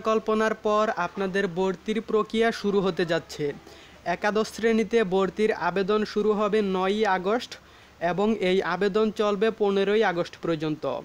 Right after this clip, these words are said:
দ্বিতীয় সুখবরটি হলো, আপনারা কিস্তিতে আপনাদের ভর্তি ফি পরিশোধ করতে পারবেন। বন্ধুরা,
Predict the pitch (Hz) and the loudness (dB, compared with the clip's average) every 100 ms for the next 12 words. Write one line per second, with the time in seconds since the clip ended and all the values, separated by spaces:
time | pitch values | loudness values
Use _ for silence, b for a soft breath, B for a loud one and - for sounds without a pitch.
0 | - B B B 147 175 160 220 233 226 | -14 B B B -8 -6 -2 0 2 0
1 | 214 214 208 214 202 220 214 185 190 320 | -4 -2 0 0 0 0 0 2 0 0
2 | - B B - 170 - 220 226 220 - | -6 B B -10 -8 -2 0 0 -2 -6
3 | 226 208 - 240 247 254 247 185 180 208 | -4 -4 -4 -4 2 2 2 -2 -6 -4
4 | 202 202 190 196 196 214 - 226 214 202 | -2 -2 0 0 0 -2 -2 -2 0 0
5 | - 202 - 185 185 165 151 139 135 135 | 0 -4 -2 -2 -2 -2 -2 -2 -4 -8
6 | - B B B 160 190 196 214 | -16 B B B -2 0 2 2